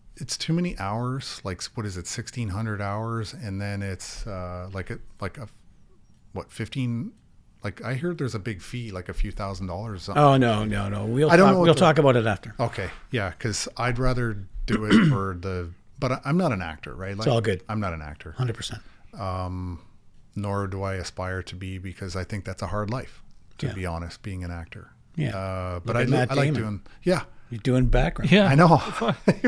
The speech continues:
Speaker 1: You really
Speaker 3: See,
Speaker 1: fall,
Speaker 3: Josh.
Speaker 1: right? You fall from grace, man. Um, no, I, I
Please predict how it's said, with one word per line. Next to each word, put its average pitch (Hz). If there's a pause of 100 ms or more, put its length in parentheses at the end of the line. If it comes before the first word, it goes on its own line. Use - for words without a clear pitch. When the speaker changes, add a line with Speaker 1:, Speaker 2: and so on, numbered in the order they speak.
(120)
Speaker 1:
You 240
really 190
Speaker 3:
See, 220
Speaker 1:
fall, 185
Speaker 3:
Josh. 117
Speaker 1:
right? 147
You 220
fall 180
from 117
grace, 117
man. 92 (680)
Um, 120
no, 165
I, 156 (220)
I 185